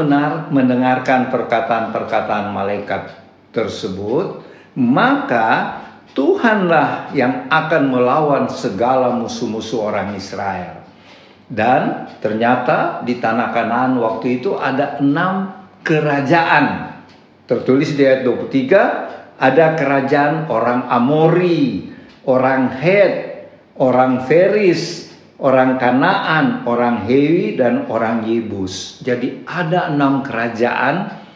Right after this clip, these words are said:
yang tentunya punya tentara-tentara yang kuat. Sedangkan bangsa Israel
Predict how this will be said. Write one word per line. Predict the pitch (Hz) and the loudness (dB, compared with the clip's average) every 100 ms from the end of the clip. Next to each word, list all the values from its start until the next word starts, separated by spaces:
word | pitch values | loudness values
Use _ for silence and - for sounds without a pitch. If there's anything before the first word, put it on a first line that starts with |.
| - - _ _ _ _ _ - _ _ _ _ _ - _ _ - | -20 -20 _ _ _ _ _ -20 _ _ _ _ _ -20 _ _ -2
yang | 127 135 131 151 | 0 2 0 2
tentunya | 120 - 262 220 131 139 180 - - - - - | 0 2 2 2 2 2 -2 -6 -14 -20 -20 -6
punya | 226 208 214 208 - | -2 2 4 2 2
tentara-tentara | 285 285 180 185 185 165 156 143 127 135 135 131 | 2 2 -2 -4 -2 -2 0 0 0 0 0 0
yang | 123 110 107 | 0 -2 -4
kuat. | 131 95 - - - _ _ _ _ _ | -4 -4 -8 -18 -20 _ _ _ _ _
Sedangkan | - 127 - 165 180 170 | -12 -6 -4 -2 0 0
bangsa | 135 143 - 175 - | 0 0 -2 -4 -4
Israel | - 131 175 135 139 - - - | -6 -2 -2 0 0 0 -4 -8